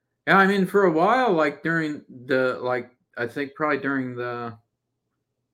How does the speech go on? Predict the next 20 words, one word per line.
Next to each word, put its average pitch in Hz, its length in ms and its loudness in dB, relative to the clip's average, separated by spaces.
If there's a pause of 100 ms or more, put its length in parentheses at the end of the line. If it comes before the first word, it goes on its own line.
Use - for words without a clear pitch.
(680)
the, 123 240 -8
during 160 280 -2
the 147 80 -2
Trump 165 280 -2
administration 147 640 -4
or, 127 80 -2
like, 117 220 -6
slightly 127 640 -4
after 123 640 -4 (540)
it, 117 460 -2 (500)
I 135 260 0
deleted 123 540 0
my 110 200 -6
Facebook 110 640 -8 (160)
because 117 640 -4 (520)
I - 220 2 (420)
didn't, 117 640 0 (200)
like, 131 360 -2
I 139 160 4
was, 135 440 0